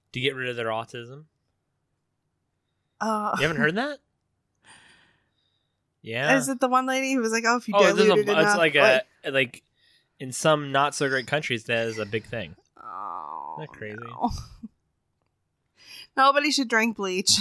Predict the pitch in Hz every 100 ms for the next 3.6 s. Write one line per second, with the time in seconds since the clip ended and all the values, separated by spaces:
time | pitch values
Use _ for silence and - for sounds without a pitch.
0 | - 226 135 220 117 110 113 _ _ _
1 | 226 _ 262 240 - 285 330 - - 196
2 | 170 131 123 117 117 117 135 135 117 110
3 | 113 _ - 117 190 165